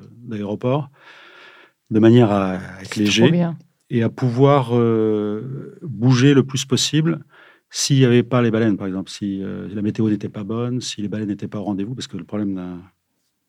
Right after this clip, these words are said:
Speaker 1: film animalier, c'est de, d'avoir les animaux. Il m'est arrivé de faire un film, d'attendre six semaines pour avoir des, c'était des dugongs, pour avoir, euh, et on a fait le film en, en une journée.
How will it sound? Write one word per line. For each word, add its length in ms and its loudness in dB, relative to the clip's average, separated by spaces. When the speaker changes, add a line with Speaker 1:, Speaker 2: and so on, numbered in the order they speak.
Speaker 1:
film 300 -2
animalier, 500 0
c'est 200 -6
de, 360 -8
d'avoir 240 -8
les 100 -12
animaux. 300 -8
Il 40 -10
m'est 140 -10
arrivé 200 -4
de 60 -10
faire 140 -8
un 80 -6
film, 260 -4
d'attendre 320 -6
six 180 -8
semaines 520 -4
pour 200 -10
avoir 300 -6
des, 360 -10
c'était 220 -14
des 120 -8
dugongs, 520 -2
pour 160 -6
avoir, 260 -2
euh, 440 -8
et 180 -10
on 120 -6
a 60 -8
fait 140 -8
le 60 -6
film 320 -6
en, 100 -12
en 480 -10
une 100 -2
journée. 340 -2